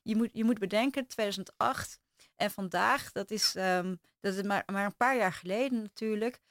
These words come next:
Maar er is zo verschrikkelijk veel gebeurd. En we kunnen zoveel, eh, nauwkeuriger weer, ehm, dit soort isotooponderzoek, eh, uitvoeren. We weten ook zoveel meer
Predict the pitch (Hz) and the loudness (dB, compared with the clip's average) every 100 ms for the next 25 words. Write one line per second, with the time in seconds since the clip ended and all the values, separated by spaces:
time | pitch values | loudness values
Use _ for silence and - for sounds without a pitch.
0 | _ _ - 202 208 185 - 214 214 220 | _ _ -2 0 0 -2 -6 -10 -4 2
1 | 233 233 233 - 220 - 247 247 220 - | 4 4 0 -4 -4 -2 0 -2 -6 -8
2 | - 233 214 175 190 214 165 - 175 180 | -2 0 0 -4 0 0 0 -6 -12 -8
3 | 208 180 175 214 214 - 190 185 180 _ | -8 -6 -4 -2 -2 0 0 2 -2 _
4 | _ _ _ _ 175 170 190 185 - 254 | _ _ _ _ -6 -2 -2 -2 2 2
5 | 269 196 - 185 160 170 190 175 165 156 | 2 -2 0 0 0 -2 -2 0 -2 -6
6 | _ _ - 165 160 156 156 160 160 170 | _ _ -18 -16 -14 -12 -10 -10 -10 -16
7 | _ 185 - 185 196 175 202 196 - 185 | _ -10 -10 -10 -10 -6 0 0 -2 -6
8 | 165 170 - - - 156 151 - 190 262 | -6 -8 -12 -16 -12 -10 -10 -2 2 2
9 | - 240 233 226 254 208 170 196 254 - | 0 0 2 2 0 0 2 2 2 -2
10 | 185 - 214 214 185 170 170 175 226 311 | -4 0 0 2 0 0 2 4 6 4